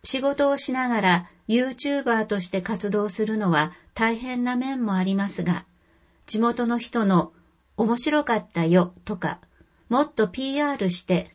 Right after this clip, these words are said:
などの言葉が原動力になっています。僕たちの活動は人と人をつなぎ、未来の可能性を広げるという理念を掲げています。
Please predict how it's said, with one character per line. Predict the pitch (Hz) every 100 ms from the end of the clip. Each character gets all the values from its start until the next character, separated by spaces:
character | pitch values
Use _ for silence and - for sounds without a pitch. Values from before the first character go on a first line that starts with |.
| -
な | 233
ど | 226
の | 190 180
言 | 185 196 226
葉 | 226
が | 180
原 | 175 214
動 | 233 254 262
力 | 226 175
に | 156
な | 151 170
っ |
て | 175 156
い | 135
ま | 135 139
す。 | 151 - - _ - _ _ _ _ _ _ _ _ _ _ -
僕 | 277 -
た | 285
ち | 269 196
の | 180
活 | 226 226 226
動 | 220 208 190
は | 185 180 _ _ -
人 | - 277
と | 277 269
人 | - 254 254
を |
つ | 247 226
な | 214 214
ぎ、 | 196 196 - - -
未 | 254
来 | 294 285 247
の | 214
可 | 208 214
能 | 220 233 233
性 | 226 226
を | 220 214
広 | 220 214 208
げ | 214
る | 226
と | 226
い | 175 170
う | 170
理 | 175 226
念 | 233 208 170
を | 147
掲 | 175 175 165
げ | 170
て | 170
い | 139 143
ま | 139 151
す。 | - -